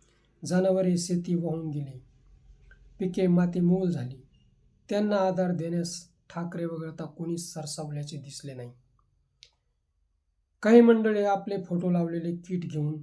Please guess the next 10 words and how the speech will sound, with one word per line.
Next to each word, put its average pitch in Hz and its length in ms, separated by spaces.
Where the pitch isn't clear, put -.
गेले 143 220
होते. 139 260
शेतकऱ्यांनी 175 840
या 175 260
चमकोगिरीला 170 680
धोबीपछाड 143 720
दिला. 117 240
भ्रष्टाचारातून 208 920
मिळविलेला 175 640
पैसा 160 320